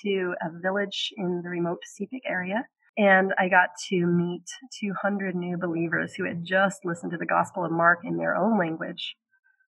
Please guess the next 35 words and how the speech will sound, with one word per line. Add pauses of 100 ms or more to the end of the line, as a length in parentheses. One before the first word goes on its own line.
(180)
and
were (200)
on (100)
fire (240)
for
the
Lord. (840)
And
over
and
over
again,
over
the
course
of
the
week
that
we
were
there, (520)
they
shared
with
us (160)
just (340)
how (500)
much
it
meant
to
them
to
read